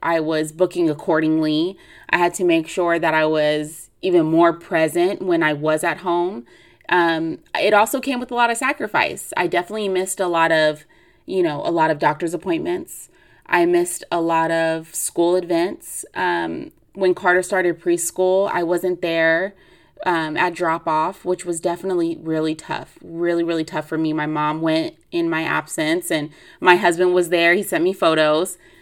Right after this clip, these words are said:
um, but I had work, so I couldn't go.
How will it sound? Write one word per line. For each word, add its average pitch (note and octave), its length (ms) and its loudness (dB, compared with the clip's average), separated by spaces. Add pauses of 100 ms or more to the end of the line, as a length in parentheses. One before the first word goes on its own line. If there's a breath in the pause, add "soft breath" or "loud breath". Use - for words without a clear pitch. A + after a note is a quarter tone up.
(240 soft breath)
um, F3+ 380 4
but - 300 4
I G#3+ 60 -2
had A3 220 4
work, B3+ 560 0
so G3 240 4
I F#3+ 80 6
couldn't G3 260 -4
go. G3 460 0